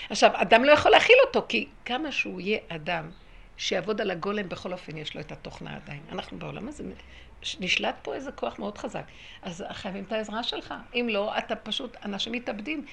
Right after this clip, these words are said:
זה מה שקורה לאנשים. רגישים מאוד, לא יכולים להכיל, עומדים מול עולם מפחיד, ואין להם יכולת להתמודד איתו, אז הם, אה, מפרשים אותו בצורה של ייאוש ואבדון, ומתים. ואנחנו לא, והוא לנו אומר, "אל תישברו, אל תישברו, זה כלום." זה, זה,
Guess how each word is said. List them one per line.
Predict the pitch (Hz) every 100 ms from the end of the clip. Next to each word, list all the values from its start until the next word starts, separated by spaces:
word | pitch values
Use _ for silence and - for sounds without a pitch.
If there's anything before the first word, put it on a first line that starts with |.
| -
זה | 208
מה | 214
שקורה | - 233
לאנשים. | 233 254 226 - 285 - - - -
רגישים | 208 214 220 - 254
מאוד, | 240 208 190
לא | 214
יכולים | - 226 220
להכיל, | 214 190 - 196
עומדים | 202 180 202 247
מול | 240 220
עולם | - 202 202 202 -
מפחיד, | 196 - 185 170 - - - -
ואין | 185 226
להם | 240
יכולת | 214 - 214
להתמודד | 208 202 185 175 165
איתו, | 170 - 196 -
אז | 202 180
הם, | 196 196
אה, | 196
מפרשים | 190 208 214 - - 320
אותו | - 208
בצורה | 196 - 196
של | 214 - 190 - - 214
ייאוש | 190 208 196
ואבדון, | 185 175 165 147 180
ומתים. | 196 247 - - 349 - - - - - - - -
ואנחנו | 202 220 - 226
לא, | 240 196
והוא | 190 185 202
לנו | 214 269 269
אומר, | 262 240
"אל |
תישברו, | 254 302 285 220
אל | 226
תישברו, | - 269 214
זה | 202
כלום." | 240 302 277 -
זה, | 202 196 - -
זה, | 226